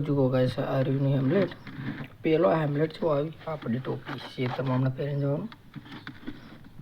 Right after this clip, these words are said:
આ રહ્યું ભાઈ એનું હેમલેટ. અને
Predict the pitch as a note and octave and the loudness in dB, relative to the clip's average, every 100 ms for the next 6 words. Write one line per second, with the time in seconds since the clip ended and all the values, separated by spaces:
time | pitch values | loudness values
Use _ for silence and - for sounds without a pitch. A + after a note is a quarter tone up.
0 | - - - - - - - - - - | -18 -18 -10 -10 -10 -20 -20 -20 -20 -20
1 | - E3+ C#3+ D3+ E3 D#3+ D3 D3+ D3+ D3 | -6 0 4 4 6 6 6 4 4 4
2 | B2+ C3+ B2+ - - - - _ _ _ | 4 4 2 -2 -16 -20 -20 _ _ _
3 | - - - - - - - - - C#3+ | -20 -20 -14 -14 -14 -20 -20 -20 -6 -2